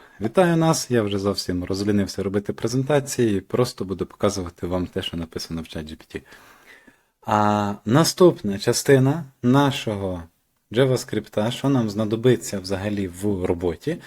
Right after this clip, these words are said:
це так звані конструкції, давайте назвемо це так. Можна сказати, вирази, ну, хай буде, от як він нам пропонує, так і поки що залишимо. Певне, перше, умовні конструкції.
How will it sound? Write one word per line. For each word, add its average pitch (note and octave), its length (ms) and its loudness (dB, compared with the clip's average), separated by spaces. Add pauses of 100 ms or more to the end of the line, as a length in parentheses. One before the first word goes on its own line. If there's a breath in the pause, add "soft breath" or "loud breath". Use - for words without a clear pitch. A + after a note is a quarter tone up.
(260 loud breath)
це D#3+ 380 4
так G2+ 200 -4
звані A2 760 -2
конструкції, G2+ 1200 -4
давайте E2+ 340 -6
назвемо E2 340 -6
це - 160 -14
так. E3+ 240 -4 (760 loud breath)
Можна C#3+ 380 8
сказати, A#2+ 460 4
вирази, E3+ 720 6 (260 loud breath)
ну, F#3 320 8 (160)
хай D#3 200 6
буде, A2+ 380 4
от G2 280 -2
як G#2+ 300 0
він G2 160 2
нам F#2 120 -4
пропонує, A2 540 -2
так - 340 -4
і E2+ 140 -6
поки E2 240 -8
що - 120 -6
залишимо. D#2+ 460 -6 (200)
Певне, A2 280 4 (120)
перше, - 360 2 (120)
умовні E3 680 4
конструкції. C3 840 -2